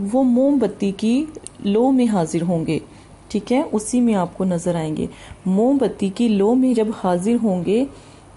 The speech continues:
तो ये सात दिन के बाद हाजिर होंगे। अगर फ़र्ज़ करें आपकी रूहानियत बहुत तेज़ है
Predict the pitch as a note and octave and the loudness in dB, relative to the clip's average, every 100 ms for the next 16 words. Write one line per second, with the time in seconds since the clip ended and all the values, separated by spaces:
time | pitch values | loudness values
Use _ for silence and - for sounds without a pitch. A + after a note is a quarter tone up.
0 | - B3+ C4 A3 B3+ C#4 - C4 A#3+ A#3+ | -4 0 2 2 0 0 -4 0 2 2
1 | A3 A3 G#3 G#3+ F#3+ F#3 F#3+ F#3 E3+ E3+ | 2 0 2 0 2 0 0 0 0 -2
2 | F3 E3+ E3 - - - - - A#3 D#4+ | -2 -2 -4 -6 -8 -20 -12 -6 -2 -2
3 | D#4+ A3+ G3+ - F#3 A3+ B3+ B3+ B3+ B3+ | 0 -2 -2 -2 0 0 0 0 -2 0
4 | A3 G#3 A#3+ A#3+ A3+ C4 B3+ G3 G3 A#3 | 0 2 0 0 -2 -2 -2 0 2 0
5 | G3+ F#3 B3+ | 0 0 -2